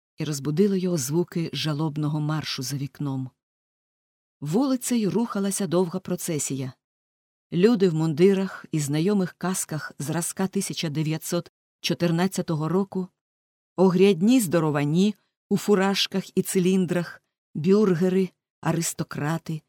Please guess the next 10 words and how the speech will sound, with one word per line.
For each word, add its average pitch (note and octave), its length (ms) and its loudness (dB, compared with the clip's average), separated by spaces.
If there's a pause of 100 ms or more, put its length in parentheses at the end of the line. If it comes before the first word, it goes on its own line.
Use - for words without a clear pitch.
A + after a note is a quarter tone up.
(160)
ремісники. D3 800 -4 (840)
Це F3 240 0
товариство D#3 760 -4
ветеранів D3+ 720 -4 (400)
ішло D#3+ 380 0
класти D#3+ 480 -4
вінки D3 500 -2 (400)
на D3+ 140 -2
могили D3+ 380 -2
полеглих. C#3 680 -6